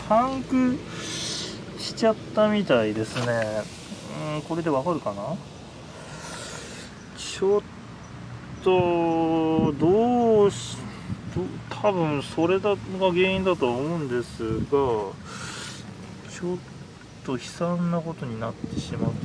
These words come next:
てるので、これからジャフを呼ぼうかちょっと考えてるところです。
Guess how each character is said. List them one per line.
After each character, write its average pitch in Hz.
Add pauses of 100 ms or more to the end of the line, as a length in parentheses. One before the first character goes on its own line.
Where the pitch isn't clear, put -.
(120)
て 120
る 117
の 110
で、 127 (720)
こ 147
れ 170
か 160
ら 156
ジ 135
ャ 165
フ 127
を 113
呼 117
ぼ 135
う 139
か 120
ち 110
ょ -
っ -
と 123
考 - (560)
え 98 (180)
て 117
る 104
と -
こ -
ろ 101
で 92
す。 -